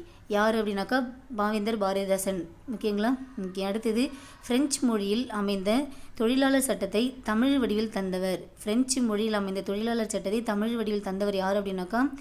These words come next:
பாரதிதாசன். இவருடைய நூல்கள் பாருங்க, குடும்ப விளக்கு, பாண்டியன் பரிசு, இருண்ட வீடு, சேரத்தாண்டவம், இதெல்லாம் வந்து இவருடைய காப்பியங்களாகவும்,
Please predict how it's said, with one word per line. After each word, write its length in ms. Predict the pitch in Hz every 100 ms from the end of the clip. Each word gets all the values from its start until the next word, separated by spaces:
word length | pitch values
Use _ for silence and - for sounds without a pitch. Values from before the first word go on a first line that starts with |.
| - - -
பாரதிதாசன். 720 | 202 220 220 202 185 - 214 277 - - -
இவருடைய 300 | 240 226 220
நூல்கள் 300 | 233 262 254
பாருங்க, 300 | 208 190 196 247 294 - -
குடும்ப 360 | - 240 269 269
விளக்கு, 440 | 240 202 190 233 254 262 - -
பாண்டியன் 440 | 208 233 240 254
பரிசு, 540 | 254 208 - 226 254 -
இருண்ட 340 | 220 233 254
வீடு, 360 | 240 202 196 247 -
சேரத்தாண்டவம், 720 | 220 247 240 208 190 190 180
இதெல்லாம் 320 | 220 214 233
வந்து 160 | 226 226
இவருடைய 260 | 240 196 196
காப்பியங்களாகவும், 840 | 208 208 233 214 185 180 190 269